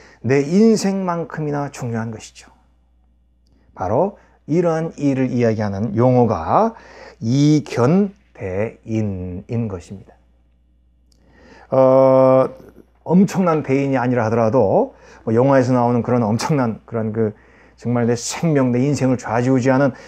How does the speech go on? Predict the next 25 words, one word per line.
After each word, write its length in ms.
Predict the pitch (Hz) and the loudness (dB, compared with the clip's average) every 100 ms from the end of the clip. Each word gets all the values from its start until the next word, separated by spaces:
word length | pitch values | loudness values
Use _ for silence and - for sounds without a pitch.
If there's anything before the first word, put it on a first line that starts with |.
| - | -10
엄청난 460 | - 151 147 170 170 | -2 -2 0 0 0
대인을 380 | 147 170 202 233 | 2 4 6 6
만나면 400 | 156 170 202 196 | 4 2 2 2
또 80 | 190 | 0
좋지요. 500 | 139 135 - 127 - _ _ _ _ _ | -2 -2 -2 -2 -4 _ _ _ _ _
또 260 | - 196 156 - _ - | 0 2 0 -4 _ -6
평생을 380 | 269 262 233 | 0 4 4
살다 260 | 180 175 190 | 4 4 4
보면 320 | 175 175 214 - - _ | 4 2 0 -4 -20 _
그런 240 | - 185 | 0 0
만남도 440 | 175 143 135 135 190 | 0 0 0 0 0
있을 320 | 139 - 160 | -2 -4 -4
겁니다. 640 | 135 113 147 98 127 101 _ _ _ _ _ _ _ | -2 -2 -4 -4 -4 -6 _ _ _ _ _ _ _
평생 300 | - 247 240 | -2 0 2
살다 240 | 190 190 | 2 2
보면 340 | 175 175 185 165 | 2 2 0 2
복권에 400 | 208 208 220 208 | 0 2 2 2
당첨되는 540 | - 151 156 151 147 | 0 -4 -2 0 0
사람도 320 | 123 147 131 | 0 -2 -2
있잖아요. 480 | 117 104 110 92 82 90 _ _ _ _ _ _ _ _ _ _ _ _ _ - | -2 -2 -4 -6 -10 -18 _ _ _ _ _ _ _ _ _ _ _ _ _ -2
헬렌 240 | 208 196 | 2 2
켈러의 460 | 175 185 170 165 151 | 0 2 4 6 4
설리반 460 | - 233 233 202 | 4 2 4 2
선생님 400 | 165 160 151 139 | 0 -2 -2 -2
같은 380 | 127 113 - 113 | -2 -2 -4 -8